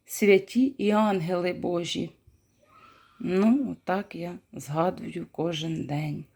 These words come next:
про всіх людей. Багато читала псалтиря, коли дякувала в себе в церкві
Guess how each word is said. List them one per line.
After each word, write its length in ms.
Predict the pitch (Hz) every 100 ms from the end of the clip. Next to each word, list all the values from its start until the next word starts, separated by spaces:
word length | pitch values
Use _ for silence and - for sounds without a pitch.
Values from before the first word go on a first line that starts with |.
| _ _
про 160 | 143
всіх 460 | 135 - 190 180 -
людей. 600 | 196 185 139 143 143 151 - _ _ _ _ _ _ _ _
Багато 400 | 277 320 262 254
читала 500 | 214 202 202 208 196
псалтиря, 840 | 196 - 208 196 233 233 320 349 339 _ _ _ _ _ _ _ _ _ _ _ _ _ _ _ _ -
коли 260 | 262 247
дякувала 640 | 208 233 240 220 226 220 214
в 60 |
себе 340 | - 202 180 202 - - 170 _
в 180 | - _
церкві 800 | - 226 226 220 - 208 214